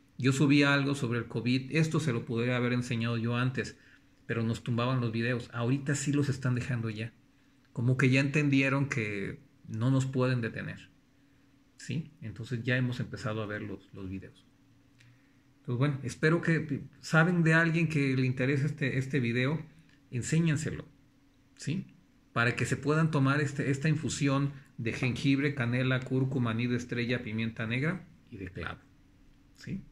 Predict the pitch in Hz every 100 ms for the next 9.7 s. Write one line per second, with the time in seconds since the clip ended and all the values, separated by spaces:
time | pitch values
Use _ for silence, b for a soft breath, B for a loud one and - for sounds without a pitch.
0 | - - 107 127 123 110 101 98 107 110
1 | - - 160 - - - - 190 165 131
2 | 135 120 127 120 131 131 131 117 104 -
3 | - 135 135 123 113 101 98 98 98 95
4 | - - _ _ _ _ b b b b
5 | - 127 156 127 120 131 123 127 135 147
6 | 160 175 147 147 156 151 156 156 156 139
7 | 131 127 - 156 160 208 208 127 110 104
8 | 98 - 110 120 151 165 113 - - _
9 | _ - - - 98 98